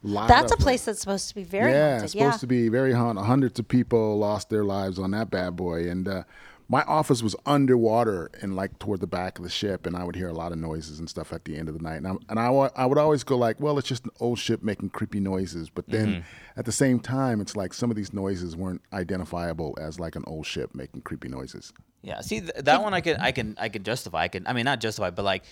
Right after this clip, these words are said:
Speaker 3: if somebody were to say, "Oh, it's an old boat," I'd be like, "Well, I understand that because I don't know enough about boats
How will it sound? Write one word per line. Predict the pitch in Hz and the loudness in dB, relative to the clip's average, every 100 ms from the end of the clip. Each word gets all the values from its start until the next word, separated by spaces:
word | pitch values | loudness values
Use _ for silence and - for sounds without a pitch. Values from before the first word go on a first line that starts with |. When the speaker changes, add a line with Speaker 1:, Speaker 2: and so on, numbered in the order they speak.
| - | -6
Speaker 3:
if | 120 | -2
somebody | 165 165 160 | 0 2 2
were | 139 | 2
to | 127 | 2
say, | 156 120 | 2 2
"Oh, | 92 120 | 4 0
it's | 107 | 0
an | 110 | -2
old | 104 101 | -2 -2
boat," | 110 98 | -2 -2
I'd | 104 | -4
be | 101 | -6
like, | 104 120 | -8 -6
"Well, | |
I | 113 110 | -4 -4
understand | 104 - 127 101 | -8 -8 -8 -8
that | 87 | -10
because | 92 90 | -8 -6
I | 92 | -4
don't | 98 | -4
know | 92 | -6
enough | 92 90 | -8 -8
about | 87 82 87 | -4 -4 -4
boats | 90 85 | -8 -8